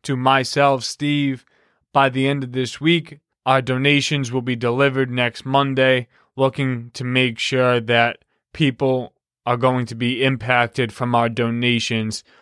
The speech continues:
on Thanksgiving. Thank you for everybody that has participated in our donation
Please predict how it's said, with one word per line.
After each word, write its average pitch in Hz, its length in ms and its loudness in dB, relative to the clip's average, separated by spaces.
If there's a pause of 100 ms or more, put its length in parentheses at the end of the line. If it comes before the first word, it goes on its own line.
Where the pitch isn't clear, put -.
(140)
on 113 260 2
Thanksgiving. 117 800 -2 (760)
Thank 151 300 2
you 151 100 4
for 143 200 0
everybody 135 480 2
that 123 200 2
has 123 240 2
participated 120 1080 -2
in 123 240 -4
our 120 220 0
donation 117 760 -6